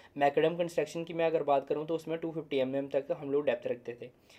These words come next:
तीसरा पॉइंट की बात करें तो ये बोल रहा है, "Bearing course consi-, अ, consisted of dressed moderate stones, blocks set in a mud mortar।" तो अगर मैं बात करूँ, ये बेयरिंग कोर्स था यहाँ पे, या सरफेस कोर्स आपका होता है रोमन रोड्स के केस में,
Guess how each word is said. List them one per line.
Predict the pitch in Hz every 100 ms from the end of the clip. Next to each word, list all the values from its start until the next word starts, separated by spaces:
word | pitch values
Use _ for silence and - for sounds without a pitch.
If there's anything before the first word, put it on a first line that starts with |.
| - - -
तीसरा | 160 160 185
पॉइंट | 190 185
की | 196
बात | 190 170
करें | - 165 170
तो |
ये | 185 175
बोल | 156 147
रहा | 165
है, | 160
"Bearing | 147 151 170 160
course | 156 160 -
consi-, | 160 156 151
अ, | 143 147
consisted | 143 151 151 147 156
of | 165 135 135
dressed | 143 165 156
moderate | 139 135 139 156 -
stones, | - 139 180 - - - - - 143
blocks | 143 160 -
set | 151 139
in | 151 160
a | 214 160
mud | 131
mortar।" | 143 135 117 98 - _ - _
तो | 175
अगर | 165 170
मैं | 185 185
बात | 170 165
करूँ, | 170
ये | 190
बेयरिंग | 175 139 139 180
कोर्स | 175 160 165
था |
यहाँ | 151 147 147
पे, |
या | 165 170
सरफेस | 143 131 139
कोर्स | - 147 143
आपका | 139 135 151
होता | 147 139
है | 131 - - -
रोमन | 147 147 165
रोड्स | 156 147
के | 160
केस | 143 143 139
में, | 143